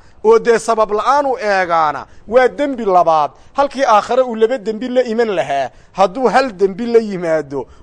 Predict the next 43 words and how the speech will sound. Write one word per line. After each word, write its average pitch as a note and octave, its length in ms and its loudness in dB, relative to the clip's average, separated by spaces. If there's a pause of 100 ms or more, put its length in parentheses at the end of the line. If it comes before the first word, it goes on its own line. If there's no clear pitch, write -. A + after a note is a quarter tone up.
oo A3 140 4
ka G#3+ 140 -4
kale A#3+ 240 -2
uu A3+ 120 -4
iska B3+ 260 -2
fudaydiyo, E3 760 -10 (240)
dee G3 80 2
waa C4+ 220 2
dariiq, C#4+ 360 -2
waa B3+ 140 0
dariiq C4 280 -4
u C#4 60 -8
furan A#3 300 -6
baa F#3+ 120 -4
la D#3 100 -6
yidhi. B2+ 240 -14 (300)
Oo G3+ 100 4
labadii C4 400 -2
dembi F3 460 -2 (180)
mid A3+ 160 0
ahaan B3 220 2
buu A3+ 80 -12
iska A#3 180 -4
reebayaa. G3 460 -2 (1400)
Kan C#4 180 2
taariku G#3+ 340 2
salaadkii B3 400 0
hadduu A3 240 -4
ku G3 160 -8
wacdiyo F#3+ 340 0
ha G#3 80 4
diidin G3 340 -10
haddaba. C#3+ 380 -8 (420)
Ilayn A3+ 320 2
al-amru B3 380 0
bilmacruuf A3 540 -6
oo B3 100 -2
laga A3+ 180 -2
tagaana G#3+ 400 -4
sideeday G#3+ 460 -2
mamnuuc G3+ 440 -4
u G3 100 -2
ahayd. B2+ 340 -6